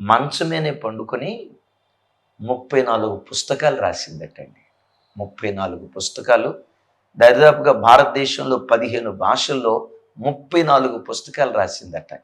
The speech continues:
ఇరవై సంవత్సరాలు మంచమేనే పండుకొని. తమ్ముడా, చిన్న తలనొప్పి వస్తేనే, చిన్న మెడ నొప్పి వస్తేనే, చిన్న స్పాండిలైటిస్ ప్రాబ్లం వస్తేనే, ఎంత ప్రార్థన చేసినా తగ్గలేదు, ఎంత ప్రార్థన చేసినా నా బీపీ,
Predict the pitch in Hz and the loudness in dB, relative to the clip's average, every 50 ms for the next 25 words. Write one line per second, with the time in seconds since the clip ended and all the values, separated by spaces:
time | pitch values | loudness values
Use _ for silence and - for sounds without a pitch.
0 | - 104 110 117 120 110 117 107 - - 104 117 131 135 - 135 139 135 123 120 | 0 2 4 4 4 2 -2 -4 0 2 2 2 2 0 2 4 6 6 6 4
1 | 107 98 95 98 101 - - 113 113 107 101 98 98 - - - - - - - | -2 -8 -8 -8 -10 -12 -14 -14 -14 -14 -14 -16 -18 -18 -20 -20 -20 -20 -20 -20
2 | - _ _ _ _ _ _ _ _ _ _ _ _ _ _ _ _ _ _ - | -20 _ _ _ _ _ _ _ _ _ _ _ _ _ _ _ _ _ _ -8
3 | - - 80 85 85 87 87 90 - - - _ _ _ _ _ _ _ _ _ | -8 -6 -6 -6 -6 -4 -4 -6 -6 -10 -18 _ _ _ _ _ _ _ _ _
4 | _ _ _ _ _ _ _ - - 120 113 117 120 120 120 - 104 95 104 110 | _ _ _ _ _ _ _ -4 -4 -4 -2 -4 -6 -8 -4 -2 0 0 0 0
5 | 117 123 120 - - 127 113 - - - 123 113 110 107 92 82 - - _ _ | -2 -4 -8 -8 -8 -8 -8 -8 -6 -4 -4 -4 -4 -6 -8 -12 -14 -20 _ _
6 | - - _ _ _ _ _ _ _ _ - - 123 117 117 123 127 123 113 101 | -20 -20 _ _ _ _ _ _ _ _ -8 -6 -6 -6 -6 -8 -8 -8 -6 -4
7 | 98 95 95 104 113 123 123 - - 123 120 - - - 123 117 110 107 98 87 | -4 -4 -4 -4 -6 -8 -8 -10 -12 -12 -12 -12 -10 -8 -8 -8 -8 -8 -12 -14
8 | - _ _ _ _ _ _ _ _ _ _ _ _ _ - - - 127 135 131 | -16 _ _ _ _ _ _ _ _ _ _ _ _ _ -12 -10 -8 -8 -6 -6
9 | 135 131 - - - - 110 120 131 131 135 135 135 135 135 131 123 - - - | -6 -6 -8 -8 -4 -2 -2 -2 -2 -2 -2 -2 -2 -2 -4 -6 -10 -10 -6 -2
10 | 110 107 120 120 131 135 135 131 131 127 127 - - 135 127 120 113 104 92 98 | 2 2 2 2 0 -4 -6 -6 -8 -8 -8 -6 -6 -6 -6 -4 -8 -12 -14 -16
11 | _ _ _ _ _ _ _ _ _ _ 113 110 104 - 101 117 123 123 127 - | _ _ _ _ _ _ _ _ _ _ -12 -10 -10 -4 0 4 4 4 4 4
12 | 135 131 131 127 131 127 127 - - 127 123 120 - 127 113 117 120 120 113 117 | 0 -6 -4 -4 -6 -6 -6 -8 -10 -10 -8 -2 0 0 0 0 -4 -8 -10 -10
13 | 113 113 _ _ _ _ _ _ _ _ _ _ _ _ - - 127 123 - 131 | -12 -12 _ _ _ _ _ _ _ _ _ _ _ _ -8 -8 -6 -6 -6 -2
14 | - 127 123 127 131 131 139 139 135 135 135 131 - - 131 127 123 123 113 107 | 4 6 8 8 6 4 0 -4 -4 -4 -6 -6 -6 -6 -6 -2 0 0 0 0
15 | 120 127 131 127 - | -4 -8 -10 -10 -10